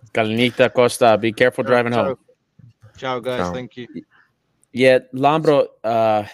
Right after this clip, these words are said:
Speaker 1: you're, you're definitely spot on there. And going back when we were pooling up and creating that, um, that X G graph, uh,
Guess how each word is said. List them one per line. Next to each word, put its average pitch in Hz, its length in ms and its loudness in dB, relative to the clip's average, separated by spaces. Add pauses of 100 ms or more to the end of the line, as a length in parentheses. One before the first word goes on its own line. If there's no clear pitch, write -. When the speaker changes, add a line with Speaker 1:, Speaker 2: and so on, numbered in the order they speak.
(440)
Speaker 1:
you're, 156 520 4 (580)
you're 143 140 -2
definitely 175 320 -2
spot 120 260 0
on 117 160 -4
there. 98 160 -6
And 110 260 -8 (160)
going 151 320 -6
back 120 360 -2
when 104 120 -8
we 113 120 -8
were 104 200 -8
pooling 107 460 -12
up 101 180 -6
and 95 160 -12
creating 107 480 -10
that, 95 280 -8 (200)
um, 104 520 -18 (200)
that 104 160 -8
X 113 200 -10
G 117 180 -10
graph, 87 400 -12 (640)
uh, 104 460 -4